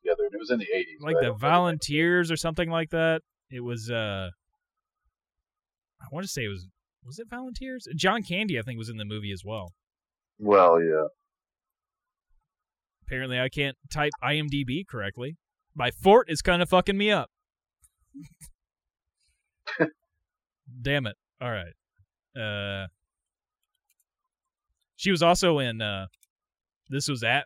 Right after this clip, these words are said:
Speaker 2: way after they'd been together, but they were also in, uh, shit, Sleepless in Seattle <laughs> together.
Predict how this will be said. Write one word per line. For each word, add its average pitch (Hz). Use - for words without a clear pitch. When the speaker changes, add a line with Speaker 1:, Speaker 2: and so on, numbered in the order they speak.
Speaker 2:
way 123
after 107
they'd 107
been 104
together, 101
but 98
they 104
were 101
also 107
in, 101
uh, 95
shit, 101
Sleepless 139
in 110
Seattle 110
<laughs> -
together. 117